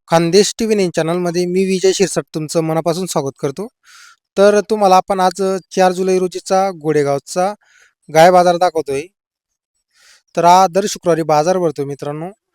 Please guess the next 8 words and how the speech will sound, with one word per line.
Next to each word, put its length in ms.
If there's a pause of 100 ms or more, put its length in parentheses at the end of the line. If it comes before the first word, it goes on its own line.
(260)
आता 280
तुम्हाला 260
आपण 320 (280)
सागर 460
मापारी 460 (180)
यांच्याकडच्या 680
गाय 140
दाखवतोय. 520